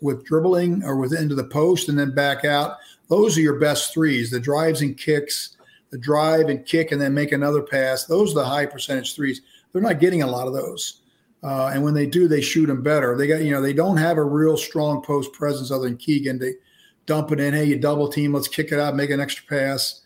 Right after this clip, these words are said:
get a wide open three." Um, so I think it's, you know, I don't know if you can put your finger on one thing. Um, I think they do gotta screen better. Uh, I think they gotta move the ball better. I think there's, there's a,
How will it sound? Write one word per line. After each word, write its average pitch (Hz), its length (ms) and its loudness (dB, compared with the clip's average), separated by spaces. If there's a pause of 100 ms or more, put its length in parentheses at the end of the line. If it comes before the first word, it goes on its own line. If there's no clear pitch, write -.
(400)
get 156 120 2
a 147 40 2
wide 139 260 2
open 135 320 -2
three." 131 580 -4 (400)
Um, 123 720 -4 (220)
so - 140 -4
I 156 80 2
think 208 160 2
it's, - 380 -4
you 185 120 -4
know, 147 60 0
I 156 60 0
don't 170 120 0
know 147 40 0
if 135 60 -4
you 139 100 0
can 127 80 -8
put 151 200 -6
your 131 100 -6
finger 147 500 -2
on 127 200 -4
one 143 260 0
thing. 123 640 -2 (460)
Um, 127 680 -2
I 143 60 -4
think 143 120 0
they 131 100 0
do 135 140 2
gotta 151 220 4
screen 151 340 0
better. 147 500 0 (320)
Uh, 131 240 -4
I 127 40 -4
think 139 120 -2
they 135 60 -2
gotta 127 160 -2
move 139 220 -2
the 123 80 -6
ball 135 320 0
better. 147 240 2
I - 20 0
think 135 160 -2
there's, 131 360 -4
there's 135 220 -8
a, 123 80 -8